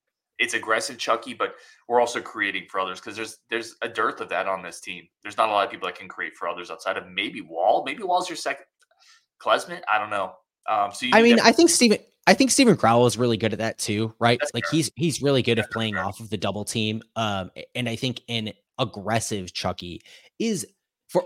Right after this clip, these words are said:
Speaker 2: for as much as we've talked about this season, right? We, as the general Wisconsin Badgers commentariat,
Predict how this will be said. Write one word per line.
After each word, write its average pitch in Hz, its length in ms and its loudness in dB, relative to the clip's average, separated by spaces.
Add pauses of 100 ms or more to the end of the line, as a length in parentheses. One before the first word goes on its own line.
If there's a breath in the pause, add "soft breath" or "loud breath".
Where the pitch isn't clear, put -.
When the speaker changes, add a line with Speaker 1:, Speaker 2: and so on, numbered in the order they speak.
Speaker 2:
for 156 140 0
as 127 100 -2
much 185 180 -2
as 151 140 -4
we've 139 140 -6
talked 87 200 -6
about - 220 -14
this - 120 -12
season, - 280 -14 (220)
right? 107 260 -6
We, 101 420 -8
as 98 160 -6
the 95 300 -10
general 113 720 -2
Wisconsin 98 460 -6
Badgers 78 320 -12
commentariat, - 560 -16